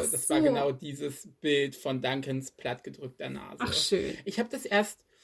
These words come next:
Speaker 1: ich hab das erst später, also ich wusste das gar nicht mehr, dass Duncan betrunken spielt. Ich hatte das nicht mehr so im Kopf und deswegen dachte ich am Anfang der Folge so, „Hä, warum ist Duncan so komisch die ganze Zeit?“ So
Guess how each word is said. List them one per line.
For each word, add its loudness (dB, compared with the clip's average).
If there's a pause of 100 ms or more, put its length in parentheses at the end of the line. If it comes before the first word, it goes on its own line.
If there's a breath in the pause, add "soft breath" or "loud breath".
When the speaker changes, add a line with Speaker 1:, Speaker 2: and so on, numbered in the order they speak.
(260 soft breath)
Speaker 1:
ich -4
hab 0
das -2
erst 0
später, 0
also -2
ich -10
wusste -4
das 0
gar -2
nicht -4
mehr, -2
dass -8
Duncan -4
betrunken -4
spielt. -10
Ich -14
hatte -4
das -12
nicht -12
mehr -2
so -2
im -8
Kopf -6
und -6
deswegen -6
dachte -4
ich -6
am -4
Anfang -6
der -4
Folge -4
so, -2
„Hä, -4
warum -4
ist -10
Duncan -4
so -2
komisch 2
die -8
ganze -2
Zeit?“ -2
So 0